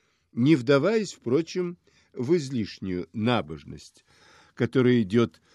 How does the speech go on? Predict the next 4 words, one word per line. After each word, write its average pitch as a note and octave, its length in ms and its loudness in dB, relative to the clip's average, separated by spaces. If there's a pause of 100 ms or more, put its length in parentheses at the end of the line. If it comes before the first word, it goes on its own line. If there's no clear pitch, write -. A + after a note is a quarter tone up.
старым A#2+ 540 2
женщинам, F#2 760 0 (440)
а F#2+ 280 -4
мужчинам G#2 720 -6